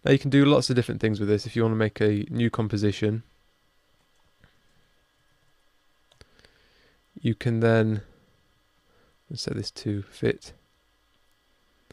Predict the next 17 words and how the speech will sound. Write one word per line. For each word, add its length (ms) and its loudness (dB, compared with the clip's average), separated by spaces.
You 80 -8
can 200 -6
drag 340 2
that 500 0
into 680 0
another 320 4
composition. 580 -2
The 80 4
reason 140 6
why 80 8
this 120 4
is 100 0
invisible, 460 2
remember, 260 2
is 140 0
because 540 0
it, 300 -2